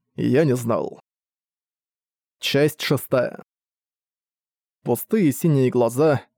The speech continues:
в сумраке Йоми. Черная вывеска, на которой кремовой краской были выведены эти слова, с осени трехлетней давности, когда я побывал здесь впервые, ничуть не изменилась.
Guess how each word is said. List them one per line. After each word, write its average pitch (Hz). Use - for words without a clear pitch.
в -
сумраке 156
Йоми. 127
Черная 160
вывеска, 165
на 120
которой 151
кремовой 139
краской 185
были 143
выведены 131
эти 117
слова, 117
с -
осени 151
трехлетней 127
давности, 143
когда 127
я 131
побывал 123
здесь 123
впервые, 127
ничуть 135
не 131
изменилась. 120